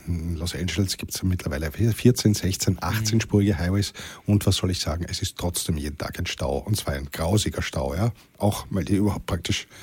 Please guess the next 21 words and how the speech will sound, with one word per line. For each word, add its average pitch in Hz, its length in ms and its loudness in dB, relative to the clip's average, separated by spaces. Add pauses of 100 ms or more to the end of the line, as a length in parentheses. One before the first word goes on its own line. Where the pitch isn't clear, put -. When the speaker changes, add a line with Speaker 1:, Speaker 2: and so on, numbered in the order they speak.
(340)
Speaker 1:
überhaupt 85 300 -4
keine 92 160 2
öffentlichen 90 320 -4
Verkehrsmittel 87 560 -2
haben, 76 220 -4
ja. 113 100 0 (260)
Also 104 160 4
das 107 160 4
kann 117 140 6
nicht 113 160 4
der 98 80 4
Weg 104 180 4
sein. 123 260 4 (420)
Deswegen 110 360 8
sozusagen 101 400 2
hier 120 460 8 (360)
durchaus 101 300 4
diesen 98 240 2
brachialen 90 540 0
Vorschlag 95 560 0
eben 92 360 2